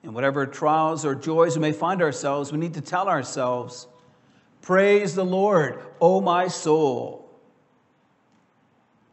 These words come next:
Our chief mandate in life is to praise and glorify God, regardless of our outward circumstances.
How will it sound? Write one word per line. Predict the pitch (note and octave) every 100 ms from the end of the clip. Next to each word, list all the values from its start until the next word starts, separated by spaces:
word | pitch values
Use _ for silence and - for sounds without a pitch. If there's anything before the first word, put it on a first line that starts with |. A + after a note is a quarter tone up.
| _
Our | -
chief | - - D#3+ D3
mandate | D3+ D3+ D3+ D3
in | C#3
life | D3 F3 C#3 B2
is | A#2+
to | -
praise | - D#3 D#3+ D3
and | C#3+
glorify | D3+ E3+ D#3 D3+ C#3
God, | C#3 E3 F3 A#2 - - - - _ _ _ _ _
regardless | E3 F3 F#3 G3+ G#3+ E3 C#3+ B2
of | C#3+
our | D3
outward | D#3 F3 F3 F3
circumstances. | D#3+ F3 F#3+ D3+ - C#3 B2 A#2 - A#2+ A2 - -